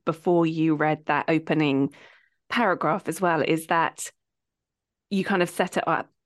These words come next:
so well, but it's not just reading the room and those people in the room, it's how you judge which people are going to follow and choose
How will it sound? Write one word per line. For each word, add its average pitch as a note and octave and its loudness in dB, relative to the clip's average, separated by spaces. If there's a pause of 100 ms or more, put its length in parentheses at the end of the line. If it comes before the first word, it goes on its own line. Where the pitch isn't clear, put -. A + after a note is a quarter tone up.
so F3 0
well, D#3+ 0
but E3 0
it's - -2 (140)
not F#3+ 2
just F3 -2
reading E3+ 4
the D#3 2
room E3 2
and D3 2
those D3 0
people E3+ 0
in D3 4
the C#3+ 2
room, C3+ 2 (100)
it's - 0 (240)
how F3 0
you D#3+ 2 (220)
judge D3+ 0
which - -2
people D#3 0 (500)
are E3+ -2
going D3+ 0
to D#3+ -6
follow D#3 2
and D3+ 0
choose D#3 0